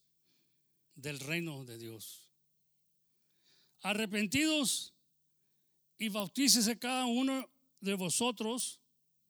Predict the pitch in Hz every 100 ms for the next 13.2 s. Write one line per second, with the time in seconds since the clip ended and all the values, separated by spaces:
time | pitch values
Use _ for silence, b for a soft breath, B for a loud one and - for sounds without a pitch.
0 | _ _ _ 147 135 180 185 208 196 196
1 | 196 185 156 156 _ _ _ _ _ _
2 | - 131 190 160 139 - _ _ _ _
3 | _ _ _ _ _ _ _ _ _ _
4 | _ _ _ _ 160 131 143 143 208 175
5 | 165 - 196 _ _ _ _ _ _ _
6 | _ _ _ _ _ - 208 202 196 196
7 | 285 320 277 185 185 247 - _ _ _
8 | _ _ _ _ 139 180 180 180 170 302
9 | 285 - 180 120 95 _ _ _ _ b
10 | b b 165 165 247 254 254 262 254 247
11 | 220 247 247 233 262 214 247 233 196 277
12 | 196 269 185 185 170 247 240 202 285 294
13 | 277 208